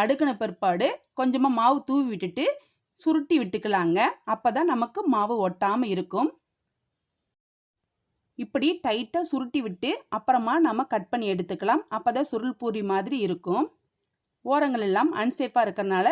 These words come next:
நான் இதை கட் பண்ணி எடுத்துக்கிறேன். எல்லாத்தையும் ஒரே சைஸ்ல கட் பண்ணி எடுத்து வச்சுக்கணுங்க. இந்த சைஸ்ல கட் பண்ணா போதும். இதே மாதிரி எல்லாத்தையும் கட் பண்ணிக்கலாம்.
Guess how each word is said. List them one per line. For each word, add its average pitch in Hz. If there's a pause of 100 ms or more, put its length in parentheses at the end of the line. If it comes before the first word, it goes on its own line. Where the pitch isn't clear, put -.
(120)
நான் 208
இதை 185
கட் 196
பண்ணி 226
எடுத்துக்கிறேன். 185 (2750)
எல்லாத்தையும் 311
ஒரே 233 (180)
சைஸ்ல 269 (100)
கட் 190
பண்ணி 240
எடுத்து 202
வச்சுக்கணுங்க. 185 (2250)
இந்த 302 (120)
சைஸ்ல 262 (100)
கட் 202
பண்ணா 220 (140)
போதும். 190 (120)
இதே 262 (120)
மாதிரி 233 (120)
எல்லாத்தையும் 214
கட் 185
பண்ணிக்கலாம். 196